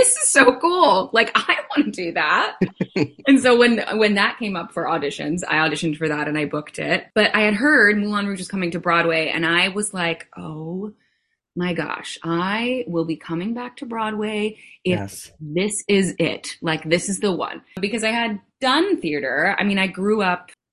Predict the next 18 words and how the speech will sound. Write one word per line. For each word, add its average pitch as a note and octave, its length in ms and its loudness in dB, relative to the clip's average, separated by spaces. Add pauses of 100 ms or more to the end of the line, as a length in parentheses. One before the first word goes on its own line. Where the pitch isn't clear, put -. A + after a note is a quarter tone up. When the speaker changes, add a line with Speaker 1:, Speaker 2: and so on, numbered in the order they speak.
(180)
Speaker 1:
loving F3 520 2
theater, D#3 420 0
doing D#3+ 360 0
theater D3+ 440 -2
as D3+ 120 -8
a D#3+ 40 -6
kid, E3+ 720 2
all E3 180 -2
through E3+ 180 -4
my D3 480 -6
teenage D#3+ 460 0
formative D3+ 400 -2
years. D3 420 -2
And F#3 220 -2
then F#3 120 0
I G3+ 120 2
sort A#3+ 240 -4
of, A#3+ 320 -2